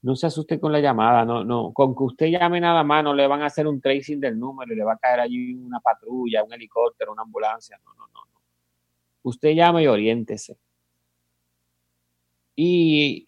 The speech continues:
la procuradora, ¿verdad? O la, la, mayormente son abogadas o consejeras o trabajadoras sociales quienes la atienden. Y le van a dar una orientación <laughs> plena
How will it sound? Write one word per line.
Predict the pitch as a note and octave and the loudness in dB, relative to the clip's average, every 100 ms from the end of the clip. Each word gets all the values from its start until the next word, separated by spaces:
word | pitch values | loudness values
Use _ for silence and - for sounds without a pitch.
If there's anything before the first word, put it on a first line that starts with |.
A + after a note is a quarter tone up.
| A#2+ | 0
la | C#3 C3 | 0 2
procuradora, | C3 B2 A2+ B2 D3+ E3+ D3 | -2 0 2 4 6 6 6
¿verdad? | B2+ - D3 D#3 D3 | 4 2 6 8 6
O | C#3 | 4
la, | A#2 A2+ - | 2 0 -2
la, | B2 A#2+ A#2+ - | -6 -4 -4 -6
mayormente | B2+ A#2+ B2+ C#3 D#3 D3+ | -6 -4 -2 0 -2 -4
son | D3+ D#3+ D#3 | -4 -2 0
abogadas | C#3+ A2+ B2 C3+ B2 A2 - - _ _ - | 2 2 4 4 2 -2 -10 -20 _ _ -6
o | B2+ | -6
consejeras | B2 A#2+ A2+ A#2 C3 C3 A2+ - - | -4 -6 -6 -6 -2 0 -2 -6 -12
o | |
trabajadoras | A#2 A2 A2+ A#2 C3 | -4 -2 0 0 -2
sociales | D3+ B2+ C#3+ C#3 - | -4 -4 -2 -2 -2
quienes | A#2+ A2 | -4 -4
la | G#2+ | -4
atienden. | G#2+ G#2+ G#2+ G#2+ - _ _ _ - - - - _ _ | -6 -6 -6 -8 -12 _ _ _ -20 -20 -20 -20 _ _
Y | D3 C3+ | 2 4
le | B2+ | 6
van | B2 B2 | 4 4
a | C3 | 2
dar | D3+ | 2
una | E3 | 4
orientación | E3 D#3+ D3 D3+ - D#3+ D#3 | 4 4 2 0 0 0 -2
<laughs> | - | -4
plena | C3+ C#3 C#3+ A#2 A2 | 0 0 0 -2 -6